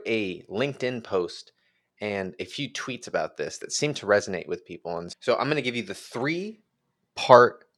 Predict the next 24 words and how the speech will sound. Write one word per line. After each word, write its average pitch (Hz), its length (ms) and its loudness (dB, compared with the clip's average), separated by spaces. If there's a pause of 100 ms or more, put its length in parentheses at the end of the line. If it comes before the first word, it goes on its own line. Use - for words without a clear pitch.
blueprint 110 600 0
to - 100 -6
launch 92 340 4
a 92 80 -6
successful - 580 -2
podcast. - 640 -8 (460)
And 117 380 2 (140)
the 110 160 0
first - 420 2
part 95 340 6
is 95 380 -2
to - 100 -10
have 113 400 4 (400)
ten 160 300 2
episodes - 680 0
recorded 110 500 2 (100)
before 101 400 -4
you 117 140 0
launch. 92 360 -2 (440)
The 127 80 -2
second 185 400 4
thing 101 240 -2
to 101 100 -14
do 92 300 -2